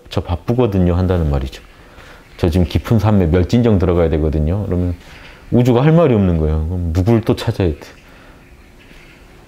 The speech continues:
신기하죠? 그나마 욕심 비우고 있는 것 같아서 찾아갔더니 또 다른 큰 욕심을 갖고 있었던 거죠. 그러니까 이러니까 대화가 안 되는 거예요, 우주랑. 명상하는 사람은 명상하는 사람대로 남보다 더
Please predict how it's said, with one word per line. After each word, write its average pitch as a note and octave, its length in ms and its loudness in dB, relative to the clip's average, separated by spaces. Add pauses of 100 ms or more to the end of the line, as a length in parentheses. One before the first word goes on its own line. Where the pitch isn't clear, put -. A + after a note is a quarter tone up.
(120)
신기하죠? F2 480 0 (600)
그나마 C#3 400 2
욕심 A2+ 300 0
비우고 C3+ 320 2
있는 A#2 200 2
것 G#2+ 60 4
같아서 G#2 240 0
찾아갔더니 G2+ 640 0
또 G3 140 4
다른 G3 280 2
큰 - 300 0
욕심을 G2 300 0
갖고 - 260 -6
있었던 - 300 -8
거죠. B1 220 -6 (840)
그러니까 A#2+ 240 2
이러니까 A#2+ 360 0
대화가 G#2+ 360 2
안 D#2 120 0
되는 D2+ 180 -4
거예요, D2 180 -6
우주랑. D#2+ 320 -8 (580)
명상하는 A2 560 2
사람은 A2 380 2
명상하는 G#2+ 520 2
사람대로 G2 320 0
남보다 G2+ 480 0
더 C3+ 400 -2